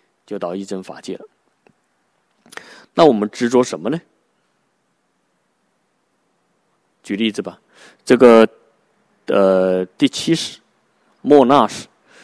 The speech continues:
他就执着我们那个阿赖耶识里面的相分的一分，就是他自己。这个相分就是我们常说的物质现象。比如说，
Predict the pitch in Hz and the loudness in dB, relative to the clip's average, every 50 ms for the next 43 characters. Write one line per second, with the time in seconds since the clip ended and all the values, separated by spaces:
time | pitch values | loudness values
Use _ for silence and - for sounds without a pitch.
0 | - _ _ _ _ _ _ _ - - 170 185 190 160 - - 127 127 120 131 | -20 _ _ _ _ _ _ _ -4 -2 0 0 0 -2 -2 -4 -6 -4 0 0
1 | 120 123 113 95 90 92 101 113 123 131 127 120 117 - - 131 143 143 151 156 | 0 0 0 -2 -4 -6 -6 -6 -4 -4 -4 -4 -6 -6 -4 -2 0 2 2 2
2 | 160 156 143 113 92 87 - - - - 127 107 95 92 101 113 110 104 98 95 | 2 2 0 0 -4 -6 -8 -12 -12 -10 -10 -10 -10 -8 -6 -6 -6 -6 -6 -10
3 | 87 - 80 - _ _ _ _ _ _ _ - - - - - 220 180 147 120 | -14 -14 -16 -16 _ _ _ _ _ _ _ -18 -16 -10 -2 2 2 2 2 0
4 | 104 98 - - 139 139 131 127 135 160 151 - - - 165 190 214 - _ _ | -8 -10 -6 -6 -6 -4 -4 -6 -6 -6 -12 -8 0 0 0 0 0 -10 _ _
5 | _ _ _ _ _ _ _ _ _ _ _ _ - - 127 101 - - 101 92 | _ _ _ _ _ _ _ _ _ _ _ _ -4 -2 -2 -2 -2 -6 -8 -8
6 | 95 - - 110 98 - - _ _ _ _ _ _ _ _ _ _ _ _ _ | -8 -8 -8 -10 -10 -12 -14 _ _ _ _ _ _ _ _ _ _ _ _ _
7 | _ _ _ _ _ _ _ _ _ _ _ _ _ _ _ _ - 127 117 113 | _ _ _ _ _ _ _ _ _ _ _ _ _ _ _ _ -6 -4 -4 -2
8 | - 135 123 113 107 120 117 117 113 110 113 95 92 95 - 92 95 104 101 107 | 0 0 0 0 -2 -4 -4 -4 -4 -4 -4 -8 -8 -10 -10 -8 -10 -8 -8 -8
9 | 104 98 - - _ _ _ _ - 262 247 220 - - 95 - - 87 82 - | -8 -8 -8 -12 _ _ _ _ -10 -8 -6 -6 -8 -10 -14 -18 -18 -20 -20 -20
10 | - - _ _ _ _ _ _ _ _ _ _ _ _ _ _ _ _ _ _ | -20 -20 _ _ _ _ _ _ _ _ _ _ _ _ _ _ _ _ _ _
11 | _ _ _ _ _ _ _ _ _ _ _ - 120 107 117 117 120 | _ _ _ _ _ _ _ _ _ _ _ -4 -4 -2 -2 -2 -4